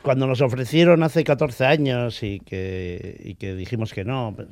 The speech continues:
también valoramos qué historias podían ser y tal, y eran más relacionadas con, con esconderse y todo esto. Y en esta hemos optado por, por crear una farsa más, más pública, por decir de alguna manera.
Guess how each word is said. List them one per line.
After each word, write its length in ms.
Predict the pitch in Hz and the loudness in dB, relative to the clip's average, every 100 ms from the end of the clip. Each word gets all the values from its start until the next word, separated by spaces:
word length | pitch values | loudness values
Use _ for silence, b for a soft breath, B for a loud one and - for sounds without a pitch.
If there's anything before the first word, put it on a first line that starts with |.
| - | -14
también 240 | - 127 170 | -6 0 2
valoramos 680 | 135 113 143 131 113 107 - | 4 4 2 2 -2 -4 -4
qué 80 | |
historias 400 | 127 - 123 110 | -4 -2 -4 -4
podían 300 | - 101 98 | -6 -6 -6
ser 320 | 90 113 117 101 | -6 -6 -4 -6
y 60 | |
tal, 240 | 85 110 110 | -6 -4 -2
y 60 | |
eran 160 | 110 110 | -2 -2
más 120 | 113 | -2
relacionadas 640 | 113 113 - 104 117 110 | -2 -4 -6 -6 -6 -8
con, 340 | - 101 95 - b b b b | -10 -10 -10 -12 b b b b
con 140 | - 101 | -6 -6
esconderse 680 | 95 - 90 98 117 - 92 | -6 -8 -6 -4 -4 -6 -10
y 60 | 85 | -8
todo 160 | 95 | -8
esto. 260 | 98 - - | -8 -8 -10
Y 200 | - 113 110 | -4 0 2
en 80 | |
esta 200 | 127 - | 0 0
hemos 400 | 143 127 110 104 | 2 2 0 -4
optado 340 | 98 - 123 117 | -8 -4 -2 -2
por, 460 | - 104 98 92 110 b b b b b - | -2 -4 -4 -6 -12 b b b b b -6
por 200 | 113 107 _ - | -6 -6 _ -4
crear 380 | 120 127 135 | 2 4 4
una 220 | 131 139 117 | 2 0 0
farsa 360 | 131 123 131 | 0 -2 -2
más, 840 | 123 127 113 101 95 90 - - - _ _ _ _ - | -2 -2 -2 -4 -6 -8 -12 -14 -18 _ _ _ _ -8
más 240 | 127 131 - | -2 -2 -2
pública, 540 | 117 101 98 90 85 | -4 -2 -4 -6 -10
por 140 | 90 | -8
decir 360 | 90 82 104 90 | -10 -10 -10 -10
de 80 | 87 | -10
alguna 220 | 85 82 | -10 -10
manera. 280 | 82 78 | -12 -14